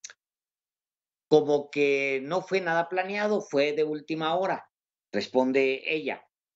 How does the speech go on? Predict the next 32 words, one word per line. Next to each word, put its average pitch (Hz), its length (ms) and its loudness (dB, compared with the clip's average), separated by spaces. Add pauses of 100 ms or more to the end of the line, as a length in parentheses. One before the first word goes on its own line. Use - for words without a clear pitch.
(300)
"Mi 120 160 0
mamá 156 540 0
se 139 220 -2
pasó 175 480 -2
de 156 120 0
mojada, 165 760 -4
que 123 160 -4
en 117 100 -4
aquel 139 340 -6
tiempo 190 320 -4
era 139 140 -2
mucho 131 260 -8
más 147 220 -6
común, 175 420 -2
mucho 117 240 -6
más 139 220 -6
fácil. 185 480 -4 (260)
Tocó 151 380 2
que 156 140 0
nací 139 280 -6
allá. 170 440 -2 (260)
Ninguno 156 420 -2
de 185 100 -2
mis 175 320 -10
hermanos 180 580 -4
nació 151 580 2
allá 170 320 -2
ni 160 180 -8
nada. 180 380 -4 (280)
No 151 180 2
fue 185 540 -2
ni 151 340 -4